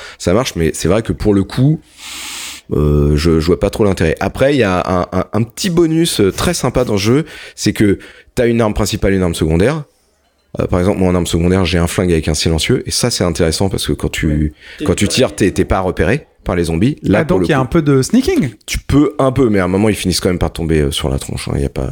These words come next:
Speaker 1: faut pas rêver. Et, euh, et tu peux trouver, en ouvrant des, des, des coffres par moment, une super arme que t'as sur moi qui a des munitions très limitées.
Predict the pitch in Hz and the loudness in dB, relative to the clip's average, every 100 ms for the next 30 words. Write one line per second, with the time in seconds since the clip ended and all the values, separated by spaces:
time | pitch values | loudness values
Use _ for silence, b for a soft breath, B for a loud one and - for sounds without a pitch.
0 | - - - 80 78 90 127 B B B | -6 -6 -2 0 2 2 0 B B B
1 | B _ 101 107 104 92 87 85 85 82 | B _ 2 4 4 4 4 4 2 2
2 | 123 127 - 117 - 143 147 - 120 107 | 0 0 -4 -8 2 4 4 0 0 4
3 | 127 156 160 B B - 104 110 113 135 | 4 2 -2 B B -2 2 2 4 2
4 | 107 87 85 82 85 80 80 85 - 123 | 2 4 4 4 2 4 2 2 2 0
5 | 139 - 87 87 104 127 - 147 143 - | 0 -2 0 2 2 2 2 2 2 0
6 | 113 101 131 131 - - 95 87 104 127 | 0 0 0 -2 -2 -2 -2 0 0 0
7 | 85 80 87 90 107 104 85 78 78 - | 0 2 2 2 0 0 -2 0 -2 0
8 | 143 | -2